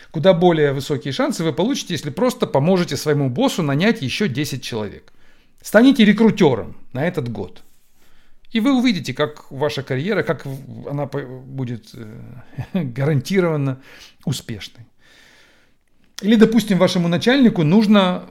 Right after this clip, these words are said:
э, занять место своего коллеги. Вот есть, например, два человека, один ваш начальник, а другой его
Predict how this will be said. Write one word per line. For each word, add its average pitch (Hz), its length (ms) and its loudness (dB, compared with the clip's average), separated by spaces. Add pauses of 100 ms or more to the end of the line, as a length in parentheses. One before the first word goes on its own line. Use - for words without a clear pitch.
э, 110 500 -10 (1400)
занять 185 460 4
место 175 600 2 (280)
своего 151 320 0
коллеги. 107 540 -4 (680)
Вот 135 140 -4
есть, 143 220 0
например, 120 340 -4
два 113 460 2
человека, 131 500 -4
один 139 240 -2
ваш 151 160 2
начальник, 196 460 2
а 139 60 0
другой 147 340 0
его 165 440 -2